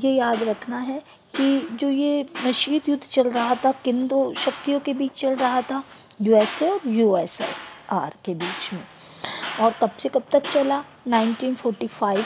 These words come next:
से लेकर नाइनटीन नाइंटी वन तक, यानी कि, अम, द्वितीय विश्व युद्ध के बाद से लेकर, अ, सोवियत संघ के विघटन तक, ठीक है। और जब हम शीत युद्ध की बात करते हैं, शीत युद्ध के दायरे की बात करते हैं, तो इसका मतलब ये ऐसे क्षेत्रों से होता है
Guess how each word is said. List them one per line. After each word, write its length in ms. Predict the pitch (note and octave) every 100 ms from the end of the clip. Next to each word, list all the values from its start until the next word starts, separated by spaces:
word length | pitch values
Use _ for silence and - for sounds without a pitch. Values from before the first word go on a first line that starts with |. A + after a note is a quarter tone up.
| -
से 80 | B3
लेकर 280 | G#3+ G3+ C4+
नाइनटीन 460 | C4+ G3+ G3+ A#3+
नाइंटी 300 | A3 G3 F#3+
वन 260 | D#4+ B3+ G3+
तक, 200 | F3 F#3+ A#3
यानी 240 | A3+ A3+
कि, 160 | A3+ D4+
अम, 840 | F#4+ - - - - A3 A3+ A3+ A3+
द्वितीय 320 | B3 - D4+
विश्व 300 | C#4 C4 A#3+
युद्ध 120 | A3+
के 140 | - A3+
बाद 320 | - G3+ A#3+
से 220 | - A#3
लेकर, 420 | G3+ F3+ - A#3+
अ, 760 | D#4 - G#4 F#4 - A3+ G#3+ G#3+
सोवियत 460 | - C4+ C4 D4 C#4+
संघ 260 | A#3+ G#3
के 140 | G3+ A4
विघटन 480 | C#4+ A#3 - - E3+ -
तक, 120 | F#3+ - - - -
ठीक 180 | F#4+ -
है। 140 | G3 - - - - - - - -
और 40 | C#4+
जब 220 | F4 E4+
हम 160 | F4+ D4+
शीत 520 | - - C4+ E4 G4
युद्ध 160 | F4+
की 140 | F4+ F4
बात 380 | D#4+ A3+ A#3 -
करते 340 | B3 A3 B3+
हैं, 80 | C4
शीत 300 | - C#4 D#4
युद्ध 120 | C#4+
के 120 | E4
दायरे 360 | C#4+ A3+ A#3+ D4
की 140 | -
बात 340 | A3 A3+ A#3+ -
करते 340 | A#3 G#3+ -
हैं, 300 | A3 B3 D#4
तो 80 | F#4
इसका 300 | F4 - F4
मतलब 380 | E4 D#4+ D4+ C#4
ये 160 | C#4
ऐसे 420 | - C4+ C4+ F4
क्षेत्रों 440 | D4+ D4 C4 A#3 A#3
से 180 | - G#3
होता 280 | F#3+ -
है 280 | A3+ A#3+ E4